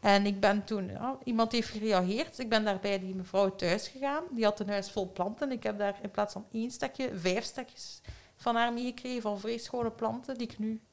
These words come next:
ben aan het laten groeien. Dus eigenlijk, als je zoekt naar een plant, kijk eerst een keer in je buurt of iemand dat niet gewoon heeft of zelf wegdoet. Of een plantenasiel kan ook altijd. Of een plantenruil.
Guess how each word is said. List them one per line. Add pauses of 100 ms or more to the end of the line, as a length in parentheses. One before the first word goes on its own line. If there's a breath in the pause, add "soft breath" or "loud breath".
(120)
ben
aan
het
laten
groeien.
Dus (640 soft breath)
eigenlijk, (100)
als
je
zoekt
naar
een
plant, (140)
kijk
eerst
een
keer
in
je
buurt
of
iemand
dat
niet
gewoon
heeft
of
zelf
wegdoet.
Of
een
plantenasiel
kan
ook
altijd. (260 loud breath)
Of
een
plantenruil.